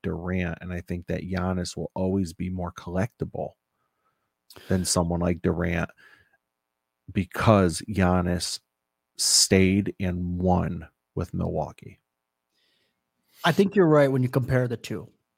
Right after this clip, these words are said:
Speaker 2: I do also disagree with the idea that Kyrie will never have a time in which you can sell his cards and make some money and the narrative won't come back. I think we will see that narrative come back. I'm already feeling the narrative coming back towards Kyrie because of, like, that sixty point game he just put up.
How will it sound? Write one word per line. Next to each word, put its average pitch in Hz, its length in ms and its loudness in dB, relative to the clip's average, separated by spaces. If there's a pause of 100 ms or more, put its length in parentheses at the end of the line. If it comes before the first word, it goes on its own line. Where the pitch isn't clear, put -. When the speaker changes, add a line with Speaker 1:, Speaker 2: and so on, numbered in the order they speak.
(440)
Speaker 2:
I 165 240 6
do 175 400 4
also 151 320 2
disagree 135 460 2
with 120 240 -2
the 123 120 -2
idea 120 400 -2
that 113 200 -4
Kyrie 117 320 0
will 120 160 -4
never 117 320 0
have 117 240 0
a - 80 -4
time 123 340 2
in 113 100 2
which 120 240 0
you 143 80 4
can 147 160 4
sell 143 300 4
his 139 180 4
cards 139 380 4
and 123 100 2
make 120 200 0
some 127 120 -2
money 123 260 2
and 120 80 2
the 117 60 2
narrative 123 400 2
won't 120 160 2
come 113 140 -2
back. 113 240 -2
I 117 60 0
think 123 200 0
we 135 120 6
will 127 120 2
see 151 260 2
that 139 160 4
narrative 135 280 0
come 135 160 2
back. 127 240 2
I'm 117 160 -4 (100)
already 135 360 6
feeling 127 380 2
the 127 60 2
narrative 123 360 0
coming 123 220 2
back 120 300 0
towards 127 460 0
Kyrie 135 680 2 (260)
because 131 260 2
of, 117 80 0
like, 107 200 -4
that - 160 -6
sixty - 340 -4
point - 360 -6
game 175 320 4
he 160 120 4
just 156 240 -2
put 151 160 0
up. 147 240 4